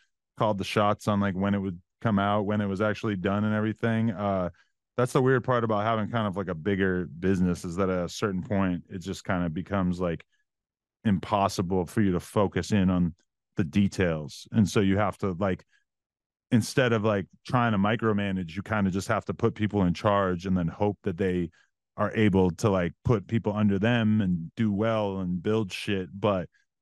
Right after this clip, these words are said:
you know, it's just, like, it would be totally untenable for me to try to be the guy who's, like, picking the banger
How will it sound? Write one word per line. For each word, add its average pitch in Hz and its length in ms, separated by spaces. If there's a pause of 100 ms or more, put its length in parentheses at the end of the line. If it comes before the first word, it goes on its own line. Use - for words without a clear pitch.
(140)
you 101 140
know, 87 260
it's 80 140
just, - 220
like, 85 160 (120)
it 98 60
would 90 160
be 87 180
totally 85 640 (220)
untenable 90 640
for 98 160
me 90 140
to 85 100
try 90 220
to 85 100
be 85 180
the 87 140
guy 90 260
who's, 87 180
like, 85 200 (540)
picking 95 380
the 82 80
banger 87 540